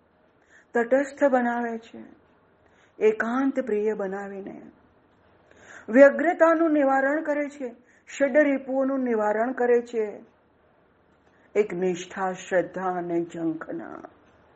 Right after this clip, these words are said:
તેમના ચરણોમાં સતત રહે, એવી આપણે પ્રાર્થના કરીએ એ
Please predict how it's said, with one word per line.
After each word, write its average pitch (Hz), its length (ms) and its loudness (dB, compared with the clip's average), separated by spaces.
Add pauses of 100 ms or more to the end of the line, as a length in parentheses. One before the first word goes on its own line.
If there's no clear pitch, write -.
(800)
તેમના 196 440 -2 (180)
ચરણોમાં 185 720 -2 (1120)
સતત 262 520 6
રહે, 208 380 2 (2250)
એવી 277 300 6
આપણે 302 320 4
પ્રાર્થના 254 640 2
કરીએ 285 320 2 (100)
એ 285 80 2